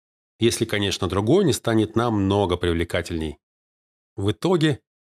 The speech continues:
подвинуть игрока, который стал лидером в городе, практически невозможно, если нет огромных бюджетов. Будет слишком сложно набрать критическую массу водителей и пассажиров,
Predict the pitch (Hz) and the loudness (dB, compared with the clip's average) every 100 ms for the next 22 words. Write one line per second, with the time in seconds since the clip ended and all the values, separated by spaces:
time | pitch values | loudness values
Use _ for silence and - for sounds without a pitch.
0 | _ _ - 101 131 175 - 117 117 131 | _ _ -6 0 2 2 2 2 0 0
1 | 160 104 120 120 101 - 110 95 127 110 | -2 -2 0 0 0 -2 -2 0 0 2
2 | 98 87 98 143 147 107 95 _ _ _ | 0 0 0 2 2 0 -4 _ _ _
3 | - 135 165 165 - - 165 156 135 139 | -4 0 0 -2 -6 2 2 4 2 2
4 | 127 131 123 147 113 90 82 - _ _ | 4 4 4 4 4 0 -4 -6 _ _
5 | _ _ 120 127 127 139 123 - 143 127 | _ _ -2 0 2 2 2 0 -2 0
6 | 113 104 110 117 104 92 82 95 95 98 | 2 4 4 4 4 0 0 -2 0 -2
7 | 85 - _ _ _ _ _ - 180 240 | -4 -8 _ _ _ _ _ -6 0 2
8 | 180 - 175 - 147 - 156 165 117 101 | 2 2 0 2 0 2 2 4 4 2
9 | 95 107 117 - 92 - - 117 - 95 | 0 0 -2 -2 -4 -2 -4 -4 -2 0
10 | 101 95 - 117 135 160 - 101 107 110 | 0 0 -2 0 2 0 0 0 0 0
11 | 143 131 160 95 | 0 2 2 0